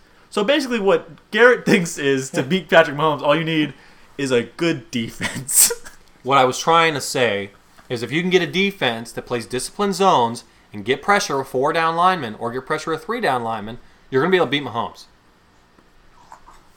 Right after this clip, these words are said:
Speaker 2: So much of the Chiefs' offense is go deep or get the ball out of Mahomes' hands in the screen pass to Tyreek Hill or Sammy Watkins and let 'em do work.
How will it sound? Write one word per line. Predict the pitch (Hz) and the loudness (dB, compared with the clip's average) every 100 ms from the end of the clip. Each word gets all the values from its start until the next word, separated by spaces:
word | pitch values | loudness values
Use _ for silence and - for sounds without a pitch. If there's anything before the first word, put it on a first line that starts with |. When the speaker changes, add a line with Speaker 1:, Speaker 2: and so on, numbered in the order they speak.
| _ _ _ _ _ _ | _ _ _ _ _ _
Speaker 2:
So | - 170 196 | -2 2 4
much | 190 180 | 4 2
of | 139 135 127 113 120 | -2 0 0 -2 -8
the | 113 | -8
Chiefs' | - 165 156 127 | -6 -8 -6 0
offense | 131 - 113 107 - - - - - | 0 0 -6 -10 -14 -20 -20 -20 -10
is | 123 110 101 - - _ - 117 | -4 -2 -2 -6 -18 _ -20 0
go | 127 175 | 2 2
deep | 156 147 147 - | 2 -2 -4 -6
or | 123 110 | -4 -4
get | 107 135 | -4 -4
the | |
ball | 135 135 131 | 0 0 0
out | |
of | 123 | -2
Mahomes' | 117 120 120 127 120 | -4 -6 -6 -8 -6
hands | 127 117 | -8 -8
in | 107 | -10
the | |
screen | 95 123 120 | -10 -10 -10
pass | 120 110 | -10 -10
to | 98 | -10
Tyreek | 120 127 135 131 | -6 -4 -4 -6
Hill | 123 110 110 - - | -8 -6 -8 -12 -14
or | - | -12
Sammy | - 117 135 | -8 -6 -6
Watkins | 123 104 101 110 107 | -4 -4 -6 -12 -10
and | 104 | -10
let | 104 | -10
'em | 101 | -10
do | 104 | -8
work. | 101 85 - | -8 -10 -16